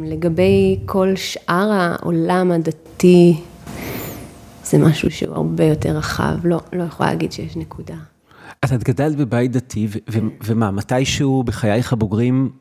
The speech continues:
Speaker 2: פתאום התחלת להרגיש שאולי את לא במק-,
Speaker 1: לא,
Speaker 2: ב-, על המשבצת
Speaker 1: לא, לא.
Speaker 2: הנכונה?
Speaker 1: אה, לא, אני, אני, סיפור אחר לגמרי, אני דוסית, כאילו, עדיין, איפשהו, עדי-, אני אוהבת הכל, אני כאילו, זה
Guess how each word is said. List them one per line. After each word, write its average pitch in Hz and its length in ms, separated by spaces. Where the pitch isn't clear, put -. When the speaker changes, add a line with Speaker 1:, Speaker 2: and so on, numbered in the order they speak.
Speaker 2:
פתאום - 280
התחלת - 320
להרגיש 117 540
שאולי 110 200
את 107 100
לא 110 60
במק-, 110 300
Speaker 1:
לא, 110 60
Speaker 2:
ב-, 98 260
על 104 100
המשבצת 113 300
Speaker 1:
לא, - 60
לא. - 0
Speaker 2:
הנכונה? 110 400
Speaker 1:
אה, - 20
לא, 254 200
אני, 233 220
אני, 208 340
סיפור - 320
אחר 185 220
לגמרי, 180 320
אני 165 220
דוסית, 180 640
כאילו, 165 260
עדיין, 165 520
איפשהו, 214 560
עדי-, 160 180
אני 175 240
אוהבת 196 480
הכל, 190 480
אני 160 240
כאילו, 180 460
זה 175 220